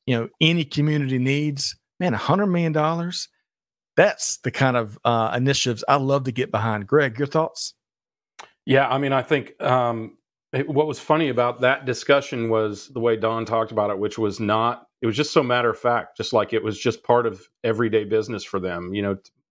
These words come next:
Speaker 2: Mike, to your point, um, th-, that it, it was part of their business model, right? So, Scott, that's the thought that you've prompted in my mind with what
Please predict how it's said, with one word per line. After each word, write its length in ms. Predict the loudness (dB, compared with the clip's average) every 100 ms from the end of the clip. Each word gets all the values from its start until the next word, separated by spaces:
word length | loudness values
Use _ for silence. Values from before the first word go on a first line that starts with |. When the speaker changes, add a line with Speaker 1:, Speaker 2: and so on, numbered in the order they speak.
| -6
Speaker 2:
Mike, 260 | -4 -4 -4
to 80 | 0
your 120 | 0
point, 360 | 0 -2 -4 -8 _ _ _ _ _ _ _ -4
um, 560 | -2 0 -2 -4 -6 _ _ _ _ _ _ _ _
th-, 120 | -8 -8 _ 2
that 200 | 2 2 _ _ _ _
it, 160 | -10 0
it 260 | 0 0 -6
was 380 | 2 2 2 -2
part 400 | -2 2 2 0
of 120 | -2
their 160 | 2 2
business 460 | 2 -2 -2 -6 -4
model, 380 | -4 -4 -10 -18 _ -2
right? 280 | 0 0 -6 _
So, 360 | -4 0 0 -2
Scott, 560 | -8 0 2 2 0 0
that's 340 | 0 0 -2
the 100 | -4
thought 320 | 2 2 2 -2
that 100 | -6
you've 260 | -6 -6
prompted 440 | 0 0 0 -2 -2
in 120 | 0
my 180 | 0 0
mind 420 | -2 -6 -8 -8 -10 -6
with 200 | -4 0
what 140 | 0